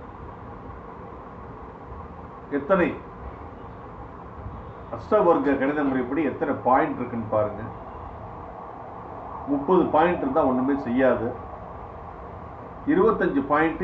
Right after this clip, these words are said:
இருபது பாயிண்ட் இருந்தா அந்த காலகட்டம் வந்து கொஞ்சம் ஸ்லோவா இருக்கும். கொஞ்சம் எல்லாமே ஸ்லோவா இருக்கும். தூங்குறவனை எழுப்பி விடும்,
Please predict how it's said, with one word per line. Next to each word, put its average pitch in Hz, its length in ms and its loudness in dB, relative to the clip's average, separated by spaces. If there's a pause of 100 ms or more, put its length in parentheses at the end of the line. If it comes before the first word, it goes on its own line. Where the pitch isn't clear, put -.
(120)
இருபது 143 340 2
பாயிண்ட் 139 260 4
இருந்தா 123 260 0
அந்த 120 100 0 (100)
காலகட்டம் 127 520 4
வந்து 143 220 -4
கொஞ்சம் 185 280 -4
ஸ்லோவா 214 400 8
இருக்கும். 117 300 -2 (460)
கொஞ்சம் 151 300 0
எல்லாமே 147 300 4 (1600)
ஸ்லோவா 147 360 6
இருக்கும். 147 300 -2 (120)
தூங்குறவனை 175 500 6 (100)
எழுப்பி 160 320 4
விடும், 123 240 2